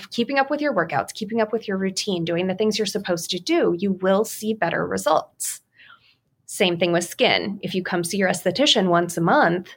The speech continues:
but then you don't take care of your skin consistently throughout the month, you will not see the same results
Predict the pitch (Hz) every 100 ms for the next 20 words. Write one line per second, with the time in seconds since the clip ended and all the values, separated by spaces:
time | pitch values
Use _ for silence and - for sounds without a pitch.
0 | _ _ _ _ - 202 214 208 190 196
1 | 196 202 185 160 160 - 247 247 202 175
2 | 170 302 170 - 120 139 180 170 - 165
3 | 156 170 - - - 202 202 208 202 220
4 | - - 170 180 180 170 165 170 226 156
5 | 160 - -